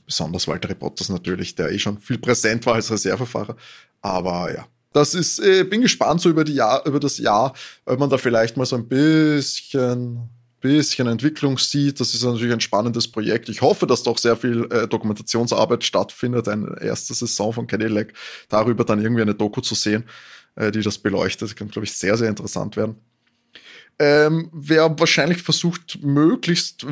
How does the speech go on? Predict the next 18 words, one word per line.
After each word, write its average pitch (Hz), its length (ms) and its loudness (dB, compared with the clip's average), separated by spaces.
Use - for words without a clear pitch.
wenig 180 300 4
zu 156 120 0
dokumentieren 151 640 4
und 139 80 4
möglichst 135 320 0
viel 196 380 2
zu 135 760 2
vergessen 131 640 0
von 127 100 -2
dem, 123 140 0
was 120 140 -2
bis - 240 -8
jetzt 110 260 0
passiert 117 340 -4
ist, - 140 -6
ist 120 60 -6
Aston - 340 -4
Martin. 95 580 -2